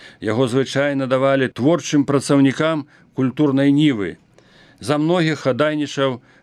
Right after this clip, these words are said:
шаноўны Ніл Гілевіч. Ён узначаліў камісію ў справах культуры. Адукаваны, мужны, непахільны чалавек, сапраўдны волат беларушчыны.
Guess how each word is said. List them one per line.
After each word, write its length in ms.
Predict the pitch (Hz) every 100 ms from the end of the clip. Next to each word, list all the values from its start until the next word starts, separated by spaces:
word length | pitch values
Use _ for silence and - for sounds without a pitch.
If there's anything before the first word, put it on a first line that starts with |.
| -
шаноўны 560 | 135 131 143 139 135
Ніл 240 | 135 143 95
Гілевіч. 640 | 139 143 143 104 87 - _ _ _ -
Ён 240 | 131 143
узначаліў 640 | 123 143 135 156 147 139 120
камісію 480 | 139 143 147 139 123
ў 80 |
справах 400 | - 139 143 131
культуры. 640 | - 143 - 151 139 92 76 _ _ _
Адукаваны, 880 | - 101 107 127 120 131 131 117 90
мужны, 640 | 95 139 117 107 101 - _ _ _
непахільны 640 | 117 117 123 - 165 151 143
чалавек, 640 | - 135 139 135 110 - _ -
сапраўдны 720 | - 120 - 143 156 135 123
волат 480 | 104 139 131 - -
беларушчыны. 720 | 117 127 127 - 101 90 82